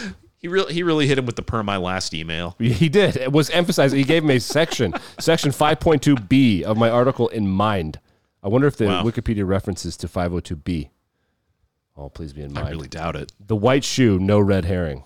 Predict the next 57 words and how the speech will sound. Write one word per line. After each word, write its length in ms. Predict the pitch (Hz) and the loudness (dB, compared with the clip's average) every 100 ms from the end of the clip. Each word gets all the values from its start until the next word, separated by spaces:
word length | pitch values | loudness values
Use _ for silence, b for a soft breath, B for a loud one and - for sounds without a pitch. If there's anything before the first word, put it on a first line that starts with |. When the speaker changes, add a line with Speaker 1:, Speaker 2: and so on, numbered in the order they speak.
| _ | _
Speaker 2:
So 180 | - - | -6 -6
Craig 320 | - 127 117 | -2 0 0
C. 200 | - 117 | 0 -2
Hempel. 320 | 101 98 90 85 | 0 -2 -4 -4
So 120 | 120 | 0
this 140 | 131 | 0
is 100 | 147 | 2
a 60 | 127 | 0
white 320 | 101 127 147 | 2 0 0
shoe 420 | - 135 127 117 | -2 0 2 2
thing, 480 | 110 120 104 95 87 B B B B | 0 0 0 0 -4 B B B B
which 160 | 113 101 | -6 -4
is 60 | |
just 240 | 101 110 - | -2 -2 -4
like 160 | 90 | -4
the, 180 | 101 85 - | -4 -6 -8
this 320 | 92 92 107 | -16 -6 -4
is, 80 | 104 | 0
they're 140 | 107 | 2
all 100 | 104 | 2
clapping 340 | 98 104 92 85 | 0 -4 -4 -6
back 180 | 78 | -8
at 60 | 78 | -10
each 80 | - | -16
other. 80 | 76 | -12
But 100 | 98 | -6
the 80 | 117 | 0
red 220 | 139 220 | 2 4
herring 460 | 196 180 113 98 135 _ _ _ _ - | 4 4 2 -2 -8 _ _ _ _ -12
is 100 | 98 | -6
the 40 | |
important 280 | 101 107 90 | -4 -4 -4
thing 100 | 87 | -6
that 80 | 80 | -10
I 40 | |
want 140 | 76 71 | -10 -10
to 60 | |
talk 200 | 69 69 69 | -12 -16 -16
about 120 | 62 | -18
here. 160 | 65 - _ _ _ _ _ _ _ _ _ - | -20 -20 _ _ _ _ _ _ _ _ _ -6
Speaker 1:
Okay, 160 | 131 | -2
so 140 | 113 131 | 0 2
that's, 220 | 147 165 | 0 0
that's 300 | - 143 147 | -2 -4 -2
a 40 | 139 | -4
way 520 | 120 123 120 120 - | 0 0 2 -2 -2
of 400 | 110 104 98 - | 0 0 -2 -8
kind 140 | - | -8
of 100 | 104 | -8
getting 260 | - 110 107 | -6 -6 -4
around 320 | 95 98 107 | -4 -2 -2
the 60 | 104 | -4
paradox 640 | - 104 98 95 92 - | -6 -4 -4 -4 -6 -6
in 60 | 98 | -8
a 40 | |
way 140 | 92 | -6
that 120 | 90 | -6